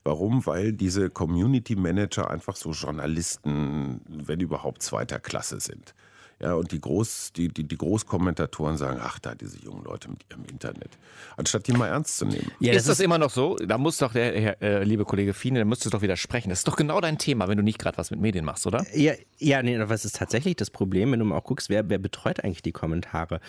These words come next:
Speaker 1: Ja.
Speaker 2: Ähm, das sind, mm, nicht nur journalistische Anfänger, das sind auch einfach manchmal Studenten, die bisher
Speaker 1: Genau.
Speaker 2: noch keine Erfahrung in Redaktionen haben. Oder es
Speaker 1: Mhm.
Speaker 2: wird sogar ganz outgesourced an, an irgendwelchen A-, Agenturen, die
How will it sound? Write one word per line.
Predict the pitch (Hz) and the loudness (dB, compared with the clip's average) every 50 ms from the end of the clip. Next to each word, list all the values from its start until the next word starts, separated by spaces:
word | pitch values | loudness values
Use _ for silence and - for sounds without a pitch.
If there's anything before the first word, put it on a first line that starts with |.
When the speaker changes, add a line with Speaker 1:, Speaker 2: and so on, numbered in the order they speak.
| - - | -2 0
Speaker 1:
Ja. | 117 90 - - - - | 0 0 0 -2 -2 0
Speaker 2:
Ähm, | 107 110 107 107 107 | 0 2 2 2 0
das | - 104 - | 0 0 0
sind, | - 117 117 - _ _ - | 2 0 0 0 _ _ -14
mm, | - 87 95 82 90 95 87 101 92 101 113 | -10 -10 -8 -6 -6 -6 -6 -6 -6 -6 -2
nicht | 120 147 147 190 - - | 2 4 4 4 4 2
nur | 180 156 151 147 127 - - - - | 2 4 4 2 0 -2 -8 -12 -10
journalistische | 120 117 131 127 123 127 - - 110 - - | -2 0 2 4 4 2 0 -2 -2 0 0
Anfänger, | 120 202 262 - 254 208 165 123 | 0 0 0 0 2 2 2 2
das | 123 - | 0 0
sind | - 92 | -2 -4
auch | - | -2
einfach | - 123 123 - 123 - - | 0 -2 0 0 -2 0 0
manchmal | 131 120 123 - - 120 107 104 - - - - _ | 0 0 0 0 0 0 0 0 -2 -8 -20 -20 _
Studenten, | - - - 127 113 117 113 131 131 120 143 123 | -10 -2 0 2 2 4 2 2 2 2 2 2
die | 113 | 2
bisher | 110 113 - - 170 113 113 | 2 0 0 4 4 4 4
Speaker 1:
Genau. | 113 110 | 4 2
Speaker 2:
noch | 85 90 - - | 0 -2 -4 -4
keine | - - - 180 175 151 | -2 -2 0 2 2 0
Erfahrung | - - - - 107 98 95 95 92 76 | 0 -4 -2 0 0 0 2 0 0 0
in | 90 87 | 0 0
Redaktionen | 92 85 85 82 - - - 95 98 98 98 | 0 0 -2 -2 -4 -2 0 0 2 2 2
haben. | 104 104 107 - | 0 0 -2 -2
Oder | - - 190 196 165 | 0 0 2 4 4
es | - - | 2 2
Speaker 1:
Mhm. | 139 | 0
Speaker 2:
wird | 110 - | 0 0
sogar | 120 110 110 101 - - - - _ _ - | 2 0 0 0 0 -6 -20 -20 _ _ -8
ganz | - - 165 180 - - | -4 -2 -2 -2 -2 -2
outgesourced | - - 98 98 - - 92 - - - 98 95 101 - - - | -2 -2 -2 -2 -2 -4 -4 -2 0 0 2 2 0 -2 -2 -2
an, | 92 104 101 101 98 - - | 0 2 2 2 2 0 0
an | 85 98 98 87 | 0 0 0 0
irgendwelchen | - 104 110 101 104 104 - - 98 101 - - | 0 0 0 0 0 -2 0 0 0 0 -2 -4
A-, | - - 113 110 - - 123 | -6 -8 -8 -8 -6 -4 -2
Agenturen, | 110 110 107 104 - - - - - 131 123 120 | 0 2 0 0 -2 -4 -14 -6 -2 0 2 2
die | 113 | 2